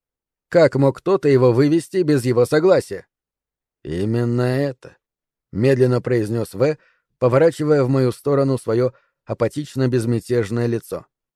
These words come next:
«Мы хотели бы, чтобы вы выяснили». Я покинул департамент через десять минут, и у меня в распоряжении еще было вполне достаточно времени,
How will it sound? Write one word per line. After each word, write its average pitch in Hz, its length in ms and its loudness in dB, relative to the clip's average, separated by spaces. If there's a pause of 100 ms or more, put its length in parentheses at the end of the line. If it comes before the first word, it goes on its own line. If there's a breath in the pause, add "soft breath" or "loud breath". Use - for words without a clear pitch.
(360)
«Мы 127 340 -2
хотели 139 600 -2
бы, 147 140 -2
чтобы 110 360 -4
вы 110 280 -2
выяснили». 90 800 -8 (2000)
Я 147 220 0
покинул 156 420 2
департамент 139 720 -2
через 127 360 -4
десять 139 400 -8
минут, 123 420 -4 (440)
и 92 80 -6
у 98 40 -4
меня 135 240 0
в 123 40 0
распоряжении 123 760 -2
еще 120 220 -6
было 127 220 -2
вполне 156 380 -6
достаточно 123 680 -4
времени, 139 440 -2